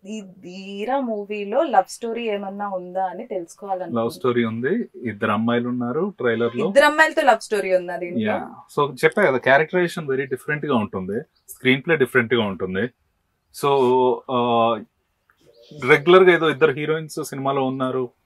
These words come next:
Speaker 2: ఆ టైప్ కాకుండా కొద్ది డిఫరెంట్ స్క్రీన్ ప్లే ఉంటుంది దీంట్లో.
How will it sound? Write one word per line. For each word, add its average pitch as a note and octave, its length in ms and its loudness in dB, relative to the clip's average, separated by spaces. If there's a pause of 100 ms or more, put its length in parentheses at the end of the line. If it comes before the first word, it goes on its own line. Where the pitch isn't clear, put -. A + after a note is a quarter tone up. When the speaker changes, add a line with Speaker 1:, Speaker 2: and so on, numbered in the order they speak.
(300)
Speaker 2:
ఆ B2 100 6
టైప్ C#3 300 -4
కాకుండా B2 340 -4
కొద్ది C#3+ 260 -2
డిఫరెంట్ C3 360 -2
స్క్రీన్ A#2+ 280 0
ప్లే G#2 100 0
ఉంటుంది E2 320 -8
దీంట్లో. - 180 -16